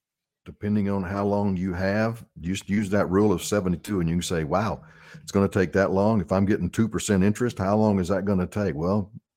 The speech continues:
take two percent, divide that into seventy-two. What does that come up to? Thirty-six years?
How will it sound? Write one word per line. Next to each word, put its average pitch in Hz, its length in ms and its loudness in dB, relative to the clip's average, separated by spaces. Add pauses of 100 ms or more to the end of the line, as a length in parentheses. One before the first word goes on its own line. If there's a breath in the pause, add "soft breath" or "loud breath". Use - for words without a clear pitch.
(320)
take 95 200 0
two 104 160 2
percent, 92 360 0
divide 92 280 2
that 101 160 2
into 90 160 2
seventy-two. 95 680 0
What 87 80 0
does 85 80 -2
that 95 160 0
come 95 180 2
up 101 160 0
to? 78 220 -6
Thirty-six 98 520 -2
years? 120 360 0